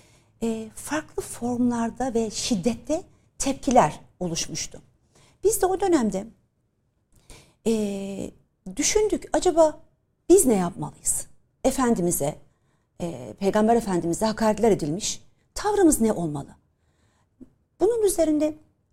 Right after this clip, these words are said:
epey bir düşündük. Yani ne yapmalıyız, ne yapabiliriz noktasında. Ve şuna kanaat getirdik ki biz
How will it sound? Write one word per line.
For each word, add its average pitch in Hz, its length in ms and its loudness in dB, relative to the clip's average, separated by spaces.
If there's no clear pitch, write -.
epey 381 300 0
bir 240 80 0
düşündük. - 380 -6
Yani 294 340 2
ne 220 160 4
yapmalıyız, 349 680 4
ne 254 120 4
yapabiliriz 226 800 2
noktasında. - 560 -8
Ve - 160 2
şuna 247 280 0
kanaat 190 340 -2
getirdik 180 440 -2
ki - 180 -8
biz 233 300 2